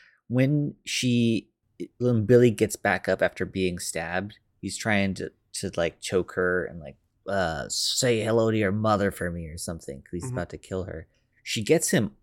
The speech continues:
Speaker 1: off of, of her by sticking her finger into the stab wound. So it's
Speaker 2: Mm.
Speaker 1: a kind of, like, a penetrative act,
Speaker 2: Mm-hmm.
Speaker 1: but this time it's, it's Sidney doing it against Billy.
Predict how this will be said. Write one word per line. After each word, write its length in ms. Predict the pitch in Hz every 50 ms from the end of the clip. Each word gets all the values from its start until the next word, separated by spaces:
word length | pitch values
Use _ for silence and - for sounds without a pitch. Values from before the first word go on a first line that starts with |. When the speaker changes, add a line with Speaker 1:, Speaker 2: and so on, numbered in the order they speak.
| _ _ -
Speaker 1:
off 640 | 139 165 139 90 73 64 98 - - - - - _ _ _ _ _ -
of, 260 | - 95 87 92 - -
of 180 | - 90 98 -
her 380 | - 95 85 73 67 65 101 - _ - _ _ _ -
by 100 | - 101
sticking 460 | 90 - - - 147 131 - - 143
her 160 | 123 107 98
finger 560 | 95 - - - 135 139 117 104 95 90 - -
into 460 | - 113 117 123 123 113 - - 110 101
the 120 | 92 95
stab 480 | - - - - 98 95 95 98 87 -
wound. 240 | 85 78 62 57 - _ - _ _ _ _ _ _ - 135
So 220 | 131 131 110 104
it's 180 | 101 120 117 113
Speaker 2:
Mm. 60 | 113
Speaker 1:
a 40 | 104
kind 340 | - - - 113 117 117 117
of, 160 | 117 113 101
like, 180 | 107 107 - -
a 160 | 98 92 - _ -
penetrative 1200 | - - - - 92 92 98 101 104 104 - - - 104 98 101 101 104 101 101 104 - - - - _ _ _ _ _ -
act, 560 | 92 87 90 110 151 - - - - - - -
Speaker 2:
Mm-hmm. 280 | 147 135 131 135 123 110 - - _ _ _ _ -
Speaker 1:
but 280 | - 104 - 107 104 -
this 220 | - 117 110 -
time 220 | - - 110 107 -
it's, 480 | - 92 - - - - - - - - -
it's 140 | 95 -
Sidney 340 | - - - 127 110 110 101
doing 280 | 92 - 98 92 92 90
it 180 | 87 - - - -
against 960 | 85 85 90 90 - 98 98 92 92 87 - - - - - - - 90 90
Billy. 440 | 95 90 87 76 57 53 55 -